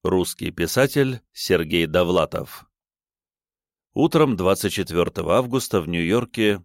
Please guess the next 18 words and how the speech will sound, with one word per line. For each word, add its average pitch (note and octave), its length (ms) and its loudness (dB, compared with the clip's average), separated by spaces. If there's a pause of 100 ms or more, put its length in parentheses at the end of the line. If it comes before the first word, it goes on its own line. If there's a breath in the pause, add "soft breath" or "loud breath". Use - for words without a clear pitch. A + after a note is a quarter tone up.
(320)
умер D3 420 0
русский G2 380 -4
писатель A#2 640 -2 (200)
Сергей E2 460 0
Донатович D#2+ 640 -2
Довлатов. D#2+ 720 -2 (540)
Умер C3 480 2
от F#2+ 160 -2
особо F#2 380 2
яростного F2 600 0
приступа A#2 480 -2
неизлечимой E2+ 760 -2
болезни, D2+ 680 -2 (240)
которая B2 420 2
терзала F#2 540 0
его E2 300 0
всю F2+ 240 -4
жизнь. C#2 460 -6